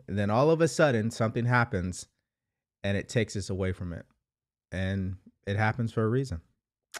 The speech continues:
So, um, I don't wanna spend too much time talking about what has happened. I wanna spend more talking,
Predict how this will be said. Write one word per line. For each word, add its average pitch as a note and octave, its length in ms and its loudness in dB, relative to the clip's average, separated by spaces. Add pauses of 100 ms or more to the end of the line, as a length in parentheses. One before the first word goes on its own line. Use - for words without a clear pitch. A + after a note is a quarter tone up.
(500)
So, A#2 720 6
um, G#2+ 360 6
I C3+ 120 8
don't D3+ 100 6
wanna C3+ 140 6
spend A#2+ 260 0
too - 80 -2
much A2 220 0
time G#2 260 0
talking G#2 320 0
about F#2+ 180 2
what G2 140 -2
has B2+ 380 2
happened. F2+ 380 -2
I F#2+ 100 0
wanna B2 200 4
spend A2 220 -4
more F#2+ 160 -2
talking, - 460 -4